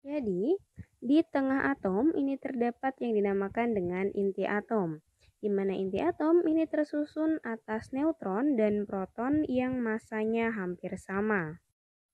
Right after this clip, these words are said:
Inti atom ini dikelilingi oleh elektron-elektron yang bergerak dengan jarak yang sangat jauh. Elektron ini memiliki kecepatan yang tinggi dalam mengelilingi inti atom.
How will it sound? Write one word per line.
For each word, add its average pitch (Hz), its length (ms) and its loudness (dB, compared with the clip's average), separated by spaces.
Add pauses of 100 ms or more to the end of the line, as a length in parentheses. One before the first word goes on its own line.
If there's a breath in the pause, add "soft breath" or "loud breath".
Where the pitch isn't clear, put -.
Inti 294 320 0
atom 214 560 -4 (560)
ini 285 240 2
dikelilingi 269 720 0
oleh 254 320 -2
elektron-elektron 247 1120 -2
yang 285 320 2
bergerak 262 400 2
dengan 208 400 -2
jarak 196 320 -2
yang 185 240 -6
sangat 180 320 -10
jauh. 190 400 2 (560 soft breath)
Elektron 233 400 0
ini 254 240 0
memiliki 247 480 0
kecepatan 202 640 -8
yang 196 160 -6
tinggi 302 480 2
dalam 233 480 -2
mengelilingi 180 720 -6
inti 170 320 -12
atom. 170 640 -6